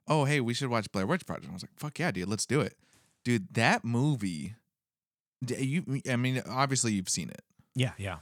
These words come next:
Speaker 1: Right?
Speaker 2: I watched it as a youngin' too, and I was one of those that believed that it was potentially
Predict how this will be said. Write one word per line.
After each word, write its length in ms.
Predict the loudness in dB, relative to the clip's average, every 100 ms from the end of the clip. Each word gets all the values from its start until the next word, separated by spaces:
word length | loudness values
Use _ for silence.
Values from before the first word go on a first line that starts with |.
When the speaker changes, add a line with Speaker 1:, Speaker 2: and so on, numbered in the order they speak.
| -2
Speaker 1:
Right? 220 | 2 2
Speaker 2:
I 20 |
watched 400 | 2 2 -2 0
it 180 | 0 0 -6 _ 0
as 560 | 0 0 -4 -4 -8 -4
a 180 | -2 -2
youngin' 640 | -2 0 0 0 -2 -2 -4
too, 560 | -4 0 2 4 2 -2 -10 _ -4
and 520 | -2 0 -4 -6 -12 -18 _ -2
I 200 | 0 2
was 320 | 0 -2 -4
one 100 | -6
of 60 | -4
those 220 | -4 -4
that 240 | -6 -6
believed 560 | -6 -6 -4 -4 -6 -10 _
that 180 | -10 -10
it 140 | -12
was 340 | -12 -12 -10 -12 _
potentially 640 | -10 -8 -8 -8 -8 -8